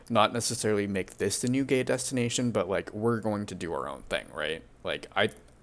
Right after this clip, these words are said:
to me, I think that's more valuable to, like, make our own traditions instead of be like, "Oh, I'm going to a white space and I'm going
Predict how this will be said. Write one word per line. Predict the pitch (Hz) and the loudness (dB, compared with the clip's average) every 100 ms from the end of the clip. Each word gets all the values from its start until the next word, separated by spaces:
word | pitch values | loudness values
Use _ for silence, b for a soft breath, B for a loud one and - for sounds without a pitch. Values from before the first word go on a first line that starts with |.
| - | -4
to | - | 2
me, | 139 160 | 6 8
I | 123 | 6
think | 123 | 6
that's | 113 104 117 | 2 0 0
more | 104 | 0
valuable | 92 87 92 87 85 | 4 4 2 0 -4
to, | - 92 | -2 -2
like, | 82 76 - - | 0 -4 -6 0
make | 120 117 113 - - | 4 6 4 2 4
our | 98 95 92 | 6 6 4
own | 90 92 | 0 -2
traditions | - 87 85 - 78 65 87 | -6 -4 -2 -2 -4 -8 -8
instead | 92 - 101 90 | -6 -2 0 0
of | 87 - - - - - 123 | -2 -6 -10 -20 -18 -12 -4
be | 107 | -2
like, | 98 80 - - - | 0 0 -2 -8 8
"Oh, | 147 151 131 120 110 - | 12 12 12 10 6 4
I'm | 113 127 131 | 4 4 4
going | 120 117 113 | 4 4 2
to | 101 - 113 | 0 -2 0
a | 107 | 2
white | 98 92 - | 4 2 2
space | - - 90 92 - | -2 0 0 0 -4
and | 90 92 | -2 0
I'm | 92 104 | 0 0
going | 98 90 | 0 -2